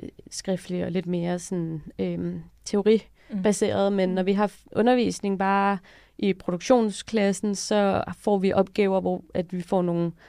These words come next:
Speaker 1: tegninger udleveret, og så skal vi, øh, modellere det, og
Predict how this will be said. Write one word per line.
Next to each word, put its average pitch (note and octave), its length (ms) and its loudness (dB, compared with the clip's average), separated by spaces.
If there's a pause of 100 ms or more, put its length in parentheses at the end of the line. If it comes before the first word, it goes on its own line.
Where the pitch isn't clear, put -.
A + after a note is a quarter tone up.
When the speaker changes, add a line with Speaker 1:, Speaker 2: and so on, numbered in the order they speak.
(320)
Speaker 1:
tegninger G3 480 0
udleveret, B3+ 640 6
og G3 120 -2
så A3 100 -2
skal G3+ 220 -6
vi, F#3 300 0 (420)
øh, F3+ 420 -2 (500)
modellere A3+ 440 6
det, C#4 340 6
og F#3+ 440 2